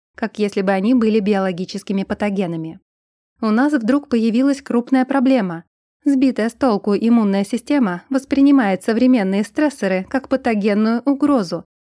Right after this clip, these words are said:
и, по словам Рейсона, постоянно вырабатывает цитокины, негативно влияющие на наши нейротрансмиттеры и нейронные контуры. Давайте последний раз вернемся в наш воображаемый средневековый городок.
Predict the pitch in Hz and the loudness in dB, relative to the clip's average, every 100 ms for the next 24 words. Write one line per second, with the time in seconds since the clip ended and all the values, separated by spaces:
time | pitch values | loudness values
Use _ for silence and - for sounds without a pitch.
0 | _ - 226 214 202 190 196 247 262 254 | _ -6 -4 -2 -2 0 2 2 0 -2
1 | 180 175 - _ - 220 214 208 277 285 | -6 -6 -10 _ -8 -4 -2 2 4 4
2 | 233 214 190 185 190 180 170 - 202 190 | 2 0 -2 -4 -4 -6 -6 -8 -6 -4
3 | 180 277 233 185 - _ - 226 208 208 | 0 2 2 0 -8 _ -6 -4 -2 -2
4 | 208 277 285 285 240 214 196 175 175 - | -2 -2 0 2 2 0 0 0 -4 -4
5 | 190 190 196 180 - 190 208 170 175 - | -4 -2 -2 -2 -4 -2 0 -2 -4 -4
6 | 196 185 247 277 277 247 247 240 247 214 | -6 -2 0 0 0 0 0 0 2 2
7 | 190 185 190 208 202 190 170 160 165 160 | 2 0 0 0 -2 -4 -6 -6 -10 -12
8 | 165 _ _ _ _ _ _ _ - 208 | -14 _ _ _ _ _ _ _ -6 -2
9 | 214 330 - - 277 285 262 285 262 185 | 0 0 0 -2 0 0 4 4 2 0
10 | 196 202 269 285 285 214 240 220 214 196 | -2 2 4 4 2 0 0 0 0 2
11 | 202 202 214 220 220 - 208 196 196 202 | 0 0 0 2 0 -2 0 0 0 -2
12 | 185 185 202 208 175 156 | -2 -2 0 -2 -4 -8